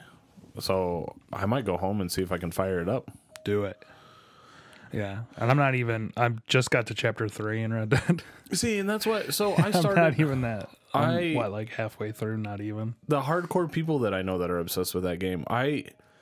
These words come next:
Speaker 1: I don't know anybody personally that's finished that game, including from casual gamers to the religious,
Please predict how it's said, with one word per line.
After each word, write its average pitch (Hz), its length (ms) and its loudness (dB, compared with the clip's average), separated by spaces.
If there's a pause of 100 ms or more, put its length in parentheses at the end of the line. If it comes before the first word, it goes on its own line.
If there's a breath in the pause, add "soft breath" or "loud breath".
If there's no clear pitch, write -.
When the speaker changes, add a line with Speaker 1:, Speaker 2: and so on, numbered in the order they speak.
(420 soft breath)
Speaker 1:
I 135 80 0
don't 254 200 0
know 160 580 0
anybody 123 400 2
personally 107 540 0
that's 90 260 0
finished 101 400 -2
that 101 220 0
game, 101 320 0
including 101 520 0
from 123 320 0
casual 117 460 0
gamers 143 520 0
to 123 220 2
the 107 640 0
religious, 104 720 0